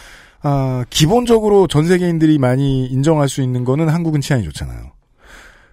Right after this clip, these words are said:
그래서 그 밤에 상당히 많은 사람들의, 안 그런 사람들도 있지만 상당히 많은 사람들이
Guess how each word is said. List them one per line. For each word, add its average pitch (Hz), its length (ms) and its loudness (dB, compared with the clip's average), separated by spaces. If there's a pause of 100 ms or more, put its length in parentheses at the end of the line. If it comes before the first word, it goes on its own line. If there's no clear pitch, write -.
(420)
그래서 147 600 2
그 107 580 -2
밤에 147 600 0 (260)
상당히 269 440 2
많은 143 240 2
사람들의, 139 560 -4
안 131 140 -4
그런 180 140 0
사람들도 165 260 -2
있지만 131 180 -8
상당히 214 300 -4
많은 165 180 0
사람들이 143 880 0